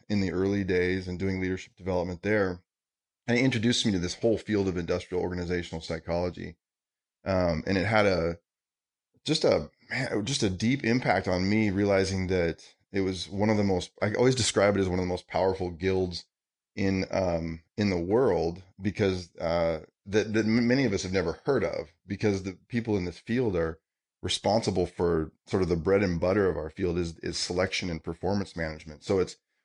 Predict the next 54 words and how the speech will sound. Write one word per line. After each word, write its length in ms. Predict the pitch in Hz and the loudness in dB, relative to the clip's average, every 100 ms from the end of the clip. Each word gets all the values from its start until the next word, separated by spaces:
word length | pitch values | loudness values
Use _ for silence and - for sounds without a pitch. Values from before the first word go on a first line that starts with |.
| _ | _
who 100 | 127 | -2
gets 220 | 117 110 107 | 2 2 2
in 100 | 95 | 0
the 60 | 82 | 2
door 400 | 95 104 92 82 | 2 4 4 2
and 160 | 87 | -2
then 120 | 85 | 0
what 160 | 90 98 | -2 0
gets 220 | 95 - | -2 -2
rewarded 460 | 90 87 95 101 80 | -2 0 2 2 0
once 220 | 82 76 | -6 -6
they're 160 | 85 78 | -6 -2
there 460 | 98 131 76 82 _ _ _ _ _ - | 0 0 -2 -6 _ _ _ _ _ -14
is 120 | 92 | -2
sort 140 | 107 101 | 2 2
of 60 | |
the 100 | 90 | 0
foundation. 880 | - - 101 95 92 123 - - - - | 0 -2 0 0 0 -2 -4 -8 -12 -6
And 160 | 101 | -4
so, 460 | 101 110 101 95 87 | 0 2 2 0 -2
um, 500 | 98 95 92 92 90 90 _ _ | -4 -2 -2 -4 -10 -16 _ _
that 200 | - 120 | 0 2
had 140 | 127 107 | 4 2
a, 160 | 95 | 2
certainly 280 | 90 113 104 | 0 -2 -2
a 40 | 87 | -2
profound 460 | - 92 101 104 | -2 -2 0 0
impact. 340 | 95 107 95 90 | -2 0 -2 0
But 80 | 98 | 0
I 40 | |
think 120 | 101 | 2
over 200 | 104 107 | 2 2
my 160 | 104 90 | 2 0
career 760 | - - 92 107 107 87 85 - - | -4 -6 -2 2 2 0 -2 -6 0
as 260 | 113 110 | 2 4
a, 320 | 107 98 101 92 | 4 4 2 -2
both 260 | 87 107 101 | 0 2 2
a 80 | 101 | 2
university 540 | 104 98 104 113 107 | 2 4 2 2 -4
professor, 420 | 92 90 90 87 | -6 -2 -2 0
so 140 | 85 101 | -2 -2
I 40 | |
spent 240 | 98 117 - | 0 -2 0
twenty-five 540 | 110 104 92 95 87 | 0 0 2 0 2
years, 160 | 92 90 | 0 -2
Steve, 260 | - 87 82 | -4 -6 -2
I 80 | |
think 180 | 85 95 | -2 -2
you 140 | 87 101 | 0 2
know 220 | 90 85 | 2 2
this, 200 | 90 87 | 0 0
is 140 | 92 | -4
the, 260 | 85 95 90 | 0 2 2
um, 440 | 85 80 80 80 | 2 0 -2 -10